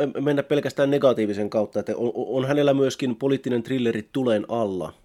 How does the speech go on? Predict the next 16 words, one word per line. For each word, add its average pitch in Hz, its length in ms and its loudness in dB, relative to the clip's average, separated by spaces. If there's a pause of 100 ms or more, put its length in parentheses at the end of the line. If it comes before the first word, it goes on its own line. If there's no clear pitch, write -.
C 110 320 2
V:ssään. 90 520 -6 (440)
Mutta 120 280 -2
joo, 165 220 6
kyllä 160 320 0
hän 175 160 2
on 170 100 2
siis 160 160 -2
tehnyt, 147 240 0 (580)
tehnyt 135 400 0
pitkän 135 360 0
uran 110 440 2
toimintaelokuissa 120 920 0
jo 117 160 0
ennen 123 320 -2
Bondia. 87 480 -4